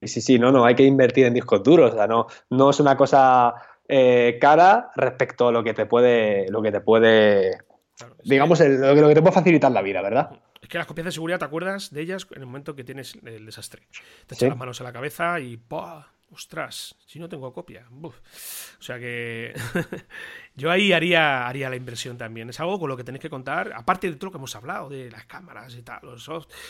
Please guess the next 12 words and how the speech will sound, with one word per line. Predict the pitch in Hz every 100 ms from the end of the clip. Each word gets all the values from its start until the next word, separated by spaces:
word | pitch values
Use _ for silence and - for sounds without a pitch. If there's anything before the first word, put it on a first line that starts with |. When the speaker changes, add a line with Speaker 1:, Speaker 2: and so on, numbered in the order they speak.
| - _
Speaker 2:
los, | 120 113 113 113 110 -
eh, | 143 127 117 113 110 113 110 - 139 135 127 117
las | 120 160
ópticas | 180 143 143 131 127 -
y | 143 127 127 127 -
los | 127
estabilizadores. | - 131 117 123 165 131 - _ _ _ _ _ _
Un | 156 151 147 -
buen | 139 180 165
sistema | - 120 151 160 170 165
de | 131 120
copia | 139 160 160